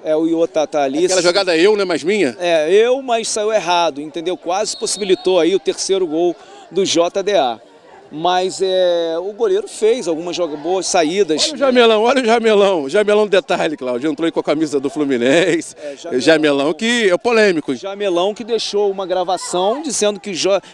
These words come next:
Speaker 1: que ele sabe quem vai ser o campeão, que é o Janela. Não é, mas por enquanto o Janela vai ficando em segundo lugar.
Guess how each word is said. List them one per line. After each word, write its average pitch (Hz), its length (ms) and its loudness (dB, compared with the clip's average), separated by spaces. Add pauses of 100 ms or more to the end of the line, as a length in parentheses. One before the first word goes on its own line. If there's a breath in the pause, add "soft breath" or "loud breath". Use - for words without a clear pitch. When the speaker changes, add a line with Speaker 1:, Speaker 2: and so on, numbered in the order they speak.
Speaker 1:
que - 40 0
ele 175 120 0
sabe 202 240 -4
quem 247 120 -10
vai 285 120 -4
ser 269 100 -4
o - 60 -6
campeão, 262 480 2
que 175 120 -2
é 175 60 4
o 175 60 0
Janela. 196 680 0 (460 loud breath)
Não 165 200 -4
é, 190 140 0
mas 180 260 -4
por 208 220 -2
enquanto 185 440 -2
o - 20 -6
Janela 190 440 0
vai 208 140 -2
ficando 196 400 -4
em 226 60 -6
segundo 196 400 -2
lugar. 208 340 2